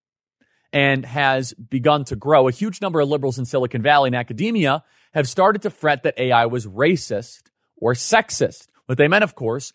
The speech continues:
was that A I was generating accurate answers to questions instead of the pious liberal lies that make up our national ideology.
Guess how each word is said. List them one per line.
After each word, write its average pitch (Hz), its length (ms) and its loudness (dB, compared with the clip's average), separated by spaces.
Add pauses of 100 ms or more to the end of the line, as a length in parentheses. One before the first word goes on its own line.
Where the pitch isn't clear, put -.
(160)
was 135 140 -2
that 147 180 6
A 180 200 2
I 175 120 4
was 143 200 -2
generating 143 600 -2
accurate 127 460 -2
answers 143 380 -6
to 117 80 -12
questions 139 640 -2 (280)
instead 170 640 2
of 127 160 -6
the 123 80 -4
pious 170 600 0
liberal 120 440 0
lies 147 600 4 (260)
that 135 280 2
make 131 380 -2
up 175 340 0
our 151 160 4
national 120 720 -4
ideology. 127 760 2